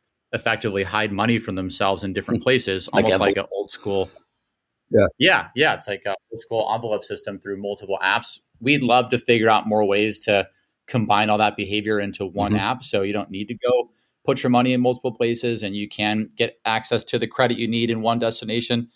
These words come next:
Speaker 1: So we're contis-, consistently chipping away at that. We wanna be the primary account over time. We recognize it does take time to get there, and we're seeing certainly progress on our way there.
Speaker 2: And I can totally see why you'd wanna do that. And I think being able to provide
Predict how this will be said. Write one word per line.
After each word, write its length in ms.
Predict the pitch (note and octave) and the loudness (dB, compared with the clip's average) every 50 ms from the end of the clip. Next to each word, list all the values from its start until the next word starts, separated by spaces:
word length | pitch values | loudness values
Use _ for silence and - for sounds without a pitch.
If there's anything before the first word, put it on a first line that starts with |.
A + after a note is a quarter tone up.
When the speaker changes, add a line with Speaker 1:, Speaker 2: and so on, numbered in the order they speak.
| _ _ _ _ _ _ | _ _ _ _ _ _
Speaker 1:
So 140 | - A2 G#2+ | 0 4 6
we're 120 | B2 C3+ | 6 6
contis-, 480 | C3 - C#3 A#2+ - - C#3 C3+ - - | 4 2 0 0 0 0 -2 -2 -4 -6
consistently 540 | - A#2+ A2+ - - C3+ C3+ - C#3 B2 | -6 -6 -4 0 0 0 0 2 0 0
chipping 340 | A#2 - - A#2+ - A2 G2+ | 0 2 0 -2 -2 -2 -4
away 220 | G#2 G#2 G2+ G2+ G2+ | -2 0 0 2 0
at 120 | G2 - | 0 0
that. 280 | G#2 G2+ G2+ G2 - _ _ _ _ _ _ _ _ _ _ _ - _ | 2 2 2 2 -2 _ _ _ _ _ _ _ _ _ _ _ -14 _
We 100 | A#2 A2+ | -2 -2
wanna 240 | G#2+ G2+ A2 A2+ A2 | 2 4 4 2 4
be 80 | G#2 | 2
the 140 | A2+ G2+ G#2 | 2 0 0
primary 400 | - - G#2 G#2 G#2 G#2 G#2 G2 | 0 0 0 0 0 0 0 0
account 340 | F#2 F2 - G#2 G2+ G2 - | 0 0 0 0 0 0 0
over 200 | A2 G2+ G2 G2+ | -2 -2 -2 -4
time. 440 | - - G#2+ G2 G2 G2 G2 F#2+ F2 _ _ _ _ _ _ _ | -4 -2 0 0 2 0 -2 -4 -8 _ _ _ _ _ _ _
We 80 | A2+ | 0
recognize 440 | A2 A2+ A2+ A2+ - A#2+ G#2+ G#2 F#2+ | 2 2 2 4 2 2 2 2 0
it 100 | G2+ - | -2 0
does 220 | - G#2+ G#2+ G2 | 2 0 0 0
take 260 | - - A2+ G2+ F2+ - | 0 0 0 0 0 -4
time 220 | - G#2 G2+ G2 | -6 -4 -4 -4
to 60 | G2 | -4
get 200 | F#2 G#2 G#2 G2+ | -4 -4 -6 -2
there, 240 | - C3+ C3+ C3 B2 | 0 2 4 6 6
and 200 | A2+ G#2+ G2+ - _ _ _ _ _ _ _ _ _ _ | 4 4 0 -4 _ _ _ _ _ _ _ _ _ _
we're 140 | G#2 G#2+ G#2 | -2 -2 -2
seeing 300 | - - A#2 A2 G#2+ G2+ | 0 0 0 0 0 -2
certainly 380 | - - - A2 G#2 G#2+ G#2 | -4 -2 -2 -2 -2 -2 -6
progress 580 | G2+ - - - G2+ G2+ G2 F#2+ F#2+ F#2 - - - | -6 -8 0 4 4 4 4 4 0 0 -2 -6 -6
on 140 | - A2+ G2 | -6 -4 -4
our 60 | F#2+ | -2
way 100 | F#2 F#2 | -4 -2
there. 180 | E2+ F2+ F2 - - | -2 -4 -4 0 2
Speaker 2:
And 100 | A#2 A#2+ | 4 6
I 120 | B2+ C3 | 6 4
can 200 | B2+ - D3 C3 | 4 6 4 4
totally 260 | C3 - C3+ D#3+ E3 C#3+ | 6 6 6 8 8 6
see 160 | - - C#3 | 8 6 6
why 140 | A#2+ A#2+ A#2 | 8 8 6
you'd 220 | A#2 A2+ G#2 G#2 | 6 4 2 2
wanna 240 | G#2+ A2 A2 G#2+ F#2 | 2 2 2 2 0
do 180 | E2+ A#2 B2+ | 2 2 4
that. 100 | B2 A#2+ | 6 6
And 100 | A2+ G2 | 4 4
I 80 | G2 G2 | 2 -2
think 260 | - - A#2+ G#2+ E2+ | 0 0 -2 -2 0
being 160 | A#2 A2 G#2 | -2 -2 2
able 240 | G#2+ A#2 C3 C#3 C#3+ | 4 4 4 4 2
to 120 | C#3 - A#2 | 0 0 -6
provide 760 | - A2 F#2+ F2+ G#2 G2 G2 G2 F#2+ F#2+ F#2+ F#2 F2+ F2+ | -4 -4 2 4 6 6 8 6 6 4 2 0 -4 -12